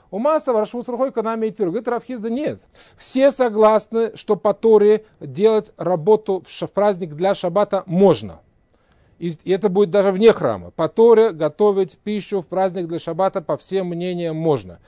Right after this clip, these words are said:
В чем тогда спор между Танаим? Можно ли выпекать хлеб в праздник для шаббата, имеем в виду хлеб в храме? Можно ли в храме выпекать хлеб в праздник для шаббата, который будет через восемь-девять дней?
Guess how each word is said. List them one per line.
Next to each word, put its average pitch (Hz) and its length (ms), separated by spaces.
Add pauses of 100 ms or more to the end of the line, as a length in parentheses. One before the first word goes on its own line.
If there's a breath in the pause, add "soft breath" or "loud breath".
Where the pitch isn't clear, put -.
(200 soft breath)
В - 60
чем 196 180
тогда 196 180
спор 208 220
между 175 240
Танаим? 165 500 (220 soft breath)
Можно 190 400
ли 175 100
выпекать 165 640 (160)
хлеб 190 500 (180)
в - 120
праздник 175 500
для 151 160
шаббата, 156 720
имеем 165 260
в 151 60
виду 160 360
хлеб 160 380
в - 60
храме? 165 360
Можно 175 280
ли 165 100
в - 80
храме 185 480 (240 soft breath)
выпекать 156 460
хлеб 180 340 (140)
в - 160
праздник 175 520
для 143 120
шаббата, 165 400
который 156 260
будет 165 220
через 147 220
восемь-девять 147 600
дней? 113 340